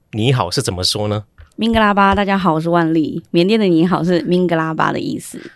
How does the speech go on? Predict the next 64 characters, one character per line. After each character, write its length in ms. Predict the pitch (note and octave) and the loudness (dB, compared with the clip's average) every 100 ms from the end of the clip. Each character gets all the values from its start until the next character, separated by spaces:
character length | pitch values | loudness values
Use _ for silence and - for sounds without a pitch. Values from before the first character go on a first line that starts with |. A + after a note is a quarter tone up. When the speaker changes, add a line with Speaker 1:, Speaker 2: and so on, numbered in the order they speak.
| _ | _
Speaker 1:
对， 280 | - G#2+ F#2+ | 0 2 0
对， 220 | F#2 F#2 G2 | -6 -10 -6
对， 200 | G2+ - - | -6 -6 -10
他 160 | - | -2
们 100 | C3+ | 0
也 60 | B2+ | 2
有 140 | A#2 | 2
本 120 | - | 0
身 160 | - A2 | -2 -2
自 120 | A2+ | -2
己 100 | A2 | -2
的 80 | F#2 | -2
一 60 | F#2+ | -2
个 80 | |
podcast 340 | G#2 B2 A#2 - | -2 -2 -2 -2
节 60 | |
目， 260 | F#2 G2 F#2 | -4 -4 -4
那 140 | G2+ F#2+ | -4 -4
我 180 | F#2 G2+ | -6 -10
也 140 | G2 | -12
帮 160 | F2+ G#2 | -6 -4
他 80 | |
们 80 | G2+ | -4
介 120 | F#2 | -2
绍 100 | A#2+ | -2
一 80 | G#2+ | -2
下， 160 | F2+ G#2+ | -2 -6
就 100 | G#2 | -6
是 200 | G#2+ G#2 | -10 -8
叫 260 | C3 G#2+ | -4 -4
缅 180 | G2 F#2 | -4 -10
甸 200 | F2+ A2 | -8 -10
街 200 | G2+ G#2 | -8 -6
明 120 | G2 G#2 | -4 0
格 100 | C3 | 2
拉 160 | A2 | 2
巴。 280 | - G#2 G#2 _ _ _ | 0 -4 -4 _ _ _
Speaker 2:
对， 140 | - G#3 | -12 -6
Speaker 1:
叫-， 20 | |
Speaker 2:
明 80 | G3+ | -2
格 160 | C3+ | -2
拉 60 | G#2+ | -2
巴 80 | - | -4
Speaker 1:
就 100 | - | -4
是 80 | - | -2
Speaker 2:
缅 200 | - B2 | 0 0
甸 220 | E3+ D#3+ | 0 -2
街。 280 | D#3 D3 D3+ _ _ C3 | -4 -8 -10 _ _ -8
Speaker 1:
明 180 | A#2 C#3+ | -6 0
个 160 | E3+ | 0
就 100 | C#3+ | 0
是， 640 | C#3 D3 C3 B2 A2+ A2+ - | -2 -4 -2 -2 0 -2 -2
呃， 500 | A#2+ G#2+ G2+ G2 G2 F#2+ _ - | -2 0 0 0 -2 -6 _ -12
明 200 | A2+ D3 | -10 -4
喇-， 180 | A2 A2+ - | -4 -4 -12
<laughs> 120 | - - | -16 -10
诶， 80 | |
就 140 | C3 C3 | -6 -6
是， 80 | - - - _ | -8 -16 -20 _
就 80 | D3 | -2
是 580 | D#3+ D3+ C#3 B2+ A#2+ A2 - _ _ _ _ _ | 2 4 4 2 0 -2 -6 _ _ _ _ _
Speaker 2:
呃， 120 | - A#3+ | -4 0
就 140 | D#4+ | 0
是 240 | F#4 F4 | 0 -2